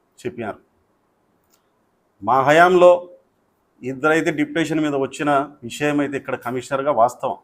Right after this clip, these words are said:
ఆ ఇద్దరు కమిషనర్లు ప్రతి నెలా కూడా మీటింగ్ పెట్టారు, వాళ్ళు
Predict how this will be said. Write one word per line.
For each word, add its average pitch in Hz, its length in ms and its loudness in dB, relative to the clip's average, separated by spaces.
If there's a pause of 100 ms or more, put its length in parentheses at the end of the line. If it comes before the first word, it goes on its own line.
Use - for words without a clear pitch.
(2000)
ఆ 123 120 4
ఇద్దరు 143 380 2
కమిషనర్లు 170 840 0 (1120)
ప్రతి 165 260 2
నెలా 190 260 8
కూడా 175 440 4 (920)
మీటింగ్ 156 340 -2
పెట్టారు, 143 320 -2
వాళ్ళు - 160 -10